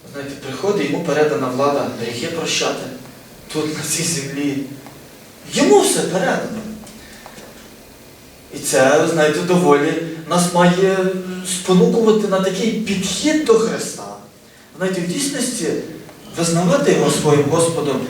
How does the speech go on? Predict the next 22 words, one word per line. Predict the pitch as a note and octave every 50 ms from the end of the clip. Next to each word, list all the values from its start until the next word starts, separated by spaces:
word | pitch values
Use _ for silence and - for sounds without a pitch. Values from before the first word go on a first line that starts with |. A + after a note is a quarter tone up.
| - - -
і | - -
Спасителем, | - - D3+ - G#3+ G3+ F#3+ E3+ - -
своїм | - - A#3 A#3+ A#3+ A3
царем. | - - G#3+ A#3+ B3 C#4+ - - - - - - - - - - - - - - - - - - - - - - - - - - - - - - - - - - - - - - - - - - - - -
Ми | D#3 A#3+
інколи | B3+ D4 D4+ D4+ C#4+ D4 C#4+ C#4+ C#4+
хочемо | C#4+ - D4 D#4 D4+ D4+ D4+ C#4 G#3+ F3+ F3
послухатися | - F3 - - F3 D3+ D3 D3+ - C#3+ C#3+ C#3 - - - - B2
влади. | A2+ G2 F#2+ F#2+ F#2+ F2+ F#2 - - - - - - - - - - - - - - - -
І | -
це | F#3
правильно, | F3 F3 A3 D4+ D#4 - G3+ F3+ - - D#3+ -
але | - -
чітко | - - B3 C4 - - A3+
і | A3 A3
ясно | G#3+ - - - - F#3 - -
сказано, | F#3 F3+ F3+ F3 F3 E3+ E3 D#3+ - -
що | - A#3 A3+ G#3+ - F3+ - - -
належить | E3 F3+ F#3+ G3 F#3 F3 F3 E3
владі, | F3 G3+ G#3+ A3 G3+ - -
дай | G3+ G3 G3+ G3
владі | A3+ A3+ - - - - -